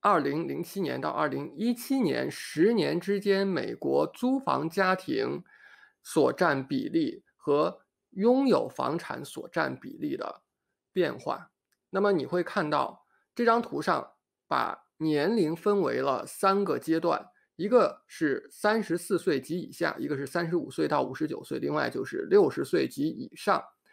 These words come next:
你会看到三组他们的数据差异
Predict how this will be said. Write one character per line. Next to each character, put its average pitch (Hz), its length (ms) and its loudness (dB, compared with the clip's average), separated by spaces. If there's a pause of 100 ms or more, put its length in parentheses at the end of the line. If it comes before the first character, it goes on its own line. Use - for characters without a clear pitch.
(180)
你 165 100 -2
会 233 100 4
看 240 160 2
到 202 200 4
三 262 480 2
组 - 320 -10 (420)
他 - 160 0
们 190 160 4
的 143 140 2
数 165 320 0
据 147 260 -2
差 180 300 0
异 160 260 -4